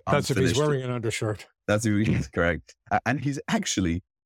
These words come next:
Speaker 2: aiming at me. And it's a very, very unpleasant feeling.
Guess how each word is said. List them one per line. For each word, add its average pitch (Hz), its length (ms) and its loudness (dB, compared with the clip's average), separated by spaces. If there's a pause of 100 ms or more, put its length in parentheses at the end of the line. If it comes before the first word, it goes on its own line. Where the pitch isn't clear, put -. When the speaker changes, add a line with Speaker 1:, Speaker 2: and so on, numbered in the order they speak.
Speaker 2:
aiming 131 400 2
at - 180 2
me. 131 420 0
And 117 120 2
it's 110 120 -2
a 117 60 -4
very, 139 280 2
very 127 240 2
unpleasant 101 500 -2
feeling. 73 360 2